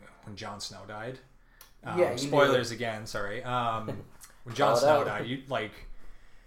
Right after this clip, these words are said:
Speaker 1: as, like, crazy as that show is for killing off main characters, you knew
Speaker 2: You
Speaker 1: Jon
Speaker 2: don't
Speaker 1: Snow
Speaker 2: care.
Speaker 1: was coming back.
Speaker 2: No.
Speaker 1: You knew Jon Snow was coming back. So
Speaker 2: Well, and I mean, that goes for, uh, Walking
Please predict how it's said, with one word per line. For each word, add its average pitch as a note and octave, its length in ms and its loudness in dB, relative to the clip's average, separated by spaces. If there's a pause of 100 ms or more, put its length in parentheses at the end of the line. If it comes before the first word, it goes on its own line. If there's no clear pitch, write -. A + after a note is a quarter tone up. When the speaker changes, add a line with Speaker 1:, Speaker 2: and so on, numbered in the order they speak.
(300)
Speaker 1:
as, A#2 260 -2
like, G2+ 180 -6
crazy C#3+ 380 -2
as A2+ 120 -4
that A2 180 -4
show G#2 220 -4
is G#2+ 140 -10
for G2+ 100 -12
killing G#2 280 -10
off G2 140 -14
main G#2 220 -14
characters, C3 560 -12
you A2+ 100 -12
knew A#2+ 360 -6
Speaker 2:
You G#2 60 -10
Speaker 1:
Jon B2 160 -4
Speaker 2:
don't A2 80 2
Speaker 1:
Snow G2 160 -8
Speaker 2:
care. F#2+ 80 -12
Speaker 1:
was F#2 100 -12
coming - 200 -14
back. - 240 -16
Speaker 2:
No. F#2 80 -12 (240)
Speaker 1:
You A#2 80 -12
knew A#2 300 -8
Jon - 260 -16
Snow - 160 -16
was - 100 -20
coming - 220 -18
back. - 320 -20
So G#2 260 -10
Speaker 2:
Well, D3 200 4
and C3+ 100 0
I A#2+ 120 -2
mean, G#2+ 140 -6
that G2+ 200 -4
goes F#2+ 240 -8
for, - 340 -14
uh, - 160 -16
Walking - 400 -12